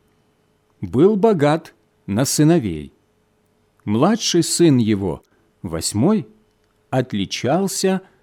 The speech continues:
красотой. Он имел большой талант, был певец и музыкант.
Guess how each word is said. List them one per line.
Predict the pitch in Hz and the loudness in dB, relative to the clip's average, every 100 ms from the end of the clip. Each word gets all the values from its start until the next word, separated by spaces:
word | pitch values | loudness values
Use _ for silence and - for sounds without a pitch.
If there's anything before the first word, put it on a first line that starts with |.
| _ _ - | _ _ -8
красотой. | 95 131 - 127 95 78 - _ _ _ _ _ _ _ _ _ _ | -4 -2 -2 -2 -6 -12 -14 _ _ _ _ _ _ _ _ _ _
Он | 139 160 | 2 6
имел | 165 185 196 | 6 6 4
большой | 135 165 170 - 185 220 | 4 2 2 0 2 2
талант, | 214 190 185 170 104 65 - _ _ _ _ _ - | 2 0 0 0 -2 -6 -14 _ _ _ _ _ -12
был | 104 160 180 | 2 4 4
певец | 175 170 110 156 - - - _ _ | 0 -2 0 0 -2 -10 -18 _ _
и | 180 | 4
музыкант. | 165 110 92 - 107 147 117 - | 4 2 -2 -4 -4 -2 -6 -12